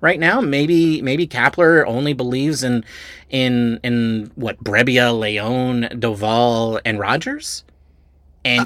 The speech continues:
Speaker 1: and
Speaker 2: I
Speaker 1: he
Speaker 2: don't
Speaker 1: doesn't
Speaker 2: believe,
Speaker 1: have
Speaker 2: I,
Speaker 1: faith?
Speaker 2: I mean, I, up until last week, he was saying really good things about Jose Alvarez, and it's not like Jose Alvarez has pitched terribly. I, you know, so I don't, I don't
Speaker 1: Jose
Speaker 2: understand.
Speaker 1: Alvarez is a good reliever, and, and I think, you know, I,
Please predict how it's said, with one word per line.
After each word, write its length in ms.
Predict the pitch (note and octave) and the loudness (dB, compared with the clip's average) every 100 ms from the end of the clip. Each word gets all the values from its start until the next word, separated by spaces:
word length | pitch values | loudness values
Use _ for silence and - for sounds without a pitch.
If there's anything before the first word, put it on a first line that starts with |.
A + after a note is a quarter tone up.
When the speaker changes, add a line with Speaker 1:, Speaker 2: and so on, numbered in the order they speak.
| B2 | 2
Speaker 1:
and 60 | B2+ | 2
Speaker 2:
I 20 | |
Speaker 1:
he 60 | |
Speaker 2:
don't 80 | C3 | 4
Speaker 1:
doesn't 220 | C3 - | 4 2
Speaker 2:
believe, 120 | C#3+ C#3+ | 2 2
Speaker 1:
have 40 | D#3 | 2
Speaker 2:
I, 20 | |
Speaker 1:
faith? 340 | - F#3 F3+ - - - | 0 0 -2 -18 -8 -4
Speaker 2:
I 60 | |
mean, 120 | F#3+ G#3 | -2 -4
I, 140 | G3 F#3 | -6 -2
up 140 | G#3 B3 | -2 0
until 360 | A3+ B3+ A#3 | -2 0 0
last 260 | A3 G#3+ - | 0 -2 -2
week, 140 | C4+ | -4
he 100 | G#3 B3 | 0 0
was 120 | A#3+ | 0
saying 280 | A#3 A3 G#3 | 0 0 0
really 200 | G#3 A3+ | 2 0
good 160 | A3 | 0
things 200 | - B3+ | -2 -2
about 180 | B3 C#3+ | 0 0
Jose 220 | B2+ G#2+ | 2 0
Alvarez, 420 | G#2+ F#2+ F#2 G2+ A2+ | 0 0 0 0 0
and 100 | C#3+ | 0
it's 80 | G3+ | -2
not 100 | G#3 | -2
like 140 | E3+ | 0
Jose 220 | E3 D3+ | -2 0
Alvarez 280 | C3+ C3 C3 | 0 0 -2
has 100 | A#2+ | -2
pitched 280 | - G#2+ - | -2 -2 -2
terribly. 520 | G#2 C3 G#3+ C3 G#3 | 0 0 0 0 0
I, 220 | D3 C#3 | 0 0
you 160 | C3 E3+ | 0 0
know, 160 | D#3 E3 | 0 0
so 200 | - C#3 | 0 0
I 140 | C#3 | 0
don't, 300 | D3+ D3+ B2+ - - - _ _ | 0 -2 -4 -12 -20 -20 _ _
I 60 | B2+ | -2
don't 220 | B2+ A#2 | 0 4
Speaker 1:
Jose 180 | B3+ B3+ | 6 8
Speaker 2:
understand. 60 | G#3+ | 8
Speaker 1:
Alvarez 320 | G3 F#3+ D3 | 10 8 8
is 80 | C3 | 2
a 40 | |
good 220 | A2+ C#3 | 6 6
reliever, 500 | A2+ G#2+ C#3 A2+ F#2+ | 6 2 0 0 -2
and, 300 | G#2 B2 B2+ | -2 -2 -2
and 160 | C#3+ C3 | -2 0
I 140 | C3 | -2
think, 320 | - C#3 A#2+ - | -2 -4 -6 -6
you 140 | C3 | -2
know, 320 | G#2+ F#2 F#2+ | -2 -6 -8
I, 120 | A#2+ | -6